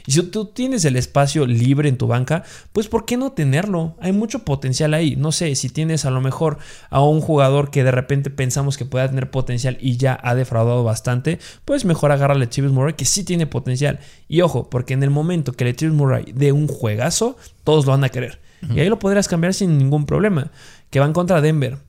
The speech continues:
Speaker 1: Denver es una buena defensiva, o sea, no estoy diciendo que es pésima. Obviamente la semana pasada jugaron contra los Colts, contra los Jets, perdón, y pues obviamente no se compara el backfield que tiene los Jets a lo que podría generar Baltimore. Ahora seguimos considerando que Lamar Jackson corre,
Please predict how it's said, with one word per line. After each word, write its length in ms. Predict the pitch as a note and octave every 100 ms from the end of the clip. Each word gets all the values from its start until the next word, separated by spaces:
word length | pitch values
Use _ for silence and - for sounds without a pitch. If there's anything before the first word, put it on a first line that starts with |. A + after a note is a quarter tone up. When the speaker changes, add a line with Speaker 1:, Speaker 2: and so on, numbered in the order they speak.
| -
Speaker 1:
Denver 540 | A#2+ C3+ D3 E3 -
es 140 | C#3 C#3+
una 220 | D3+ C3
buena 360 | A#2+ C3+ C#3+
defensiva, 500 | C#3 B2 A#2 A2+ C#3+
o 40 | A2+
sea, 100 | A2+
no 60 |
estoy 120 | A#2+ -
diciendo 180 | C3 A#2+
que 100 | A#2
es 100 | -
pésima. 440 | B2 A#2+ C#3 D#3 - - - -
Obviamente 380 | C3+ C#3 C3+
la 60 | C3+
semana 320 | B2+ B2+ C3
pasada 240 | A2+ A2+ B2
jugaron 260 | C3 B2+
contra 280 | A#2+ A2+ G#2+
los 180 | G#2+ -
Colts, 480 | - B2 D3 D3 -
contra 260 | - A#2+ A#2+
los 160 | A#2+
Jets, 240 | A#2+ D3 -
perdón, 360 | C#3 B2+ C#3 D#3+
y 80 | A#2+
pues 180 | A2+ A#2+
obviamente 460 | A#2+ A#2 A#2 A2 - - -
no 100 | C#3
se 120 | D3+
compara 340 | C3 A#2 A#2 B2
el 40 |
backfield 300 | A#2 - B2+
que 80 | A2
tiene 240 | A#2+ A#2+
los 140 | A#2 A2
Jets 280 | A#2+ A#2+ -
a 80 | C3+
lo 100 | B2+
que 120 | B2
podría 260 | A#2+ B2 B2+
generar 380 | B2+ A#2 A#2
Baltimore. 520 | A2+ C3 D3+ D#3 F3+ F#3 - - - -
Ahora 160 | E3 D3+
seguimos 320 | D#3 E3 E3
considerando 480 | C3+ B2 B2+ C3 C3+
que 320 | B2 B2+ B2+
Lamar 240 | B2 A#2+
Jackson 300 | A#2+ A2 A2 G#2+
corre, 340 | D3 - -